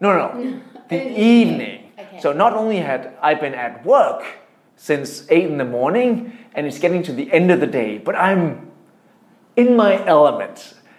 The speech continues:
Speaker 1: And especially when it's a set of M B A kids, for where I'm trying to tell them that you'll pick up good things from the books in your bag, and I am most sure this will be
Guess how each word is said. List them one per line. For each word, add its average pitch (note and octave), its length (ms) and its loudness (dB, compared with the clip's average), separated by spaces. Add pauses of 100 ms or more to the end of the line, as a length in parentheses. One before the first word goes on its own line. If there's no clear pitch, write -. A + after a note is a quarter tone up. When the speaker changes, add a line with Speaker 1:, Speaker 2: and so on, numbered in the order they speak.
(200)
Speaker 1:
And C#3 640 2
especially C3+ 1000 -2 (100)
when B2+ 380 -4
it's A#2 200 -6
a D#3 40 -10
set D3+ 200 0
of C3+ 260 -4
M C#3+ 180 -2
B C#3 140 2
A C#3+ 160 6
kids, G#2 320 -8
for B2+ 140 -4
where A#2+ 140 2
I'm A#2 120 -2
trying F#3 220 -4
to D3+ 80 -6
tell E3 320 0
them B2+ 120 -6
that A2 340 -4 (920)
you'll G3 200 0
pick C4 240 -2
up - 440 -2 (1120)
good - 180 0 (100)
things E3 380 0
from C3 200 -12
the B2 40 -4
books D#3 360 0
in C#3+ 140 -8
your C3+ 140 -2
bag, A2+ 460 -2 (160)
and A#2+ 640 0 (720)
I C#3 140 2
am C#3+ 260 -4
most A3+ 260 2
sure E3 200 0
this C3 240 -8
will B2 180 -8
be A#2 460 -6